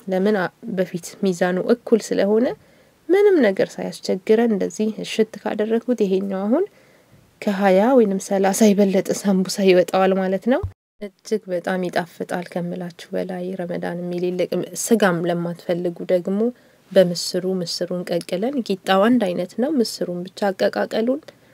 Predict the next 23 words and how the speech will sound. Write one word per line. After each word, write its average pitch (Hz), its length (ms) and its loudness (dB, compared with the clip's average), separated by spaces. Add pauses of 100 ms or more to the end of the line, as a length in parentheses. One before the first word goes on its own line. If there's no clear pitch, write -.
(340)
አሳምረን፣ 196 760 -2
ድርቅ 175 380 -4
ያለ፣ 190 280 -2
በደንብ 185 480 -4
ያልተቀቀለ፣ 180 800 -4 (120)
ቡክት 180 440 -10
ያላለ 180 340 -2 (120)
ቆንጆ 254 320 0
አቀቃቀል 180 580 -2
ከቀቀልን 208 540 -2
በኋላ 254 280 -2 (520)
በፊት 202 420 2 (280)
ምስሩን 180 500 -2 (120)
እንጠብስና 185 640 -4
በደስታችን፣ 190 720 -4
ከዛን 196 460 -2 (720)
እነዚህ 180 360 -2
አረንጓዴ 175 500 -2
ነገሮችን 185 540 -4
በተመሳሳይ 185 640 -4
አድርገን 202 400 0
የምስሩን 208 800 2 (100)
ጣፋጭ 220 560 2